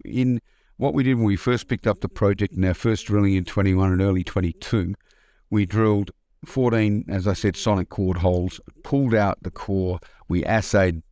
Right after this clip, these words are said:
you know, half or a third of that to make sure we knew the exact assay. In those holes, we also ran gamma tool and spectral gamma tools.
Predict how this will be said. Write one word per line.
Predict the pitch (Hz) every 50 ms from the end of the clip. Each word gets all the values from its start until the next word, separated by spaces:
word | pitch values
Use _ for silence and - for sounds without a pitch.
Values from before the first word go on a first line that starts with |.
| _ _ _ _ _
you | - 87
know, | 92 87
half | 92 95 95 92 87 - -
or | 85 85 87 -
a | - 95 98 98
third | - - 104 98 90
of | 87 78
that | 90 87 82 - - _ _ -
to | - 95
make | 92 92 90
sure | - - 90
we | 85 87 85
knew | 85 90
the | 85 82 82
exact | 78 76 - 87 82 - -
assay. | 87 - - - 65 - - _ - - _ _ _ _ _ -
In | - 123 143 139
those | 123 123 117 113 -
holes, | - 117 110 110 104 85
we | 98 95 101
also | 107 110 104 - - 101 98 95
ran | 90 95 98 95 95 95 90 - _ _ _ _
gamma | - 113 110 107 104 104
tool | - - - 104 101 101 101 -
and | - 104 101 -
spectral | - - 151 - - 92 85
gamma | 82 87 82 80 76
tools. | - - 62 - - - -